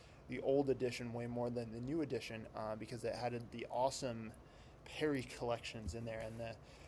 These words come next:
there's, there's an awesome Perry Bronze Age army in there that, you know, the,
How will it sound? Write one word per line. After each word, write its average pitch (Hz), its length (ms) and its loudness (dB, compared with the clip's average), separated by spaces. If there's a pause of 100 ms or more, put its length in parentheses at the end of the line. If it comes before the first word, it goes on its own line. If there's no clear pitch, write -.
(140)
there's, 127 360 8
there's 131 180 6
an 135 60 4
awesome 131 400 6
Perry 127 580 4 (540)
Bronze 123 340 2
Age 131 220 4
army 127 300 2
in 123 120 -2
there 123 420 -2 (140)
that, 113 200 0 (160)
you 120 80 -6
know, 110 120 -4
the, 104 120 -6